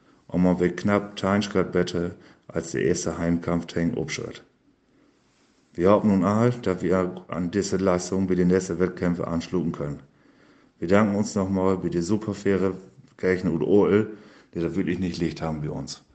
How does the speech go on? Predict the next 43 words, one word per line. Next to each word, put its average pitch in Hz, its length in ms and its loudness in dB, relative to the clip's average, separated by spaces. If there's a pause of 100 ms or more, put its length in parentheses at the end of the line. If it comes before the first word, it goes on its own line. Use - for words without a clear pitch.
(520)
Klötz 104 300 4
sind 95 120 -2
anholen 92 460 2
worden 87 160 0
von 87 160 -4
Radfahrers 95 800 2 (320)
und 87 160 -2
man 85 220 2
hauch 87 180 4
einfach 85 340 -2
überhaupt 85 500 -4
kein 98 160 0
Glück 87 360 2 (800)
an 87 160 -4
dieser 85 220 -2
Sonntag 82 380 0
bei 82 100 -6
uns 82 120 -2
im 78 80 -12
Straut. - 400 -12 (800)
Wir 90 100 0
haben 87 60 -2
dann 95 160 2
auch 98 140 6
noch 95 140 2
fein 95 280 2
bei 90 100 2
uns 87 220 0
zusammen 87 320 0
in 76 80 -4
Vereinsheim 98 580 0
säten 92 500 0 (420)
und 87 240 0
den 76 120 -4
Kampf 90 300 -2
nochmal 82 280 0
Restgruppen 87 500 0
Revue 85 340 -2
passieren 82 440 -6
lassen. - 240 -8 (600)
In - 100 -10
diesem 95 260 2
Sinne, 87 380 0